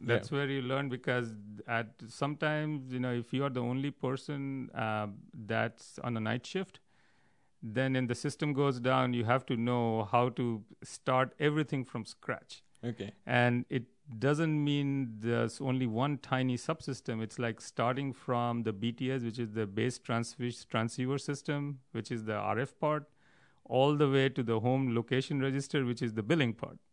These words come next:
Speaker 2: So you have to know what sequence and how to boot things up. And if there was any problem in the, in configuration, you have to know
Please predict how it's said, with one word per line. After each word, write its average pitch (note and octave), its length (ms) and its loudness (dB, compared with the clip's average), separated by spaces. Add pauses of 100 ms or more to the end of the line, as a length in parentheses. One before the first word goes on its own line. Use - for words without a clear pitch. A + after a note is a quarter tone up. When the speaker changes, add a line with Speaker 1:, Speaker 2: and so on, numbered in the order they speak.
Speaker 2:
So C3 100 0
you C3 100 6
have C#3 180 4
to C#3 100 0
know C3+ 160 2
what B2 320 2
sequence C#3+ 680 -2
and A#2 200 0
how A#2+ 180 4
to C3+ 140 -2
boot C3 280 -2
things C3+ 300 -4
up. B2+ 240 -2 (100)
And A2 200 -4
if A2 100 -8
there A2+ 160 -2
was A#2 160 -2
any B2+ 160 -2
problem B2+ 580 -2
in A2 220 -2
the, G#2+ 320 -2 (420)
in A#2 160 -2
configuration, A#2+ 640 -4
you A2+ 80 0
have A#2+ 100 -2
to A#2+ 100 0
know A#2 360 0